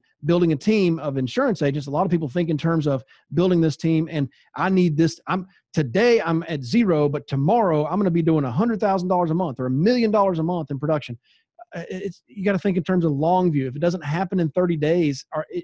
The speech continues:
are you gonna give up on your dream? Are you gonna give up on your business? If that's your vision, if that's, if that's where you stand as a leader, you're not gonna have a lot of people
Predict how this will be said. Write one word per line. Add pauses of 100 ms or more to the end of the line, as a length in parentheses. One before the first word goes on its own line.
are
you
gonna
give
up
on
your
dream?
Are
you
gonna
give
up
on
your
business? (320)
If (100)
that's
your (280)
vision,
if
that's,
if
that's
where
you
stand
as
a
leader,
you're
not
gonna
have
a
lot
of
people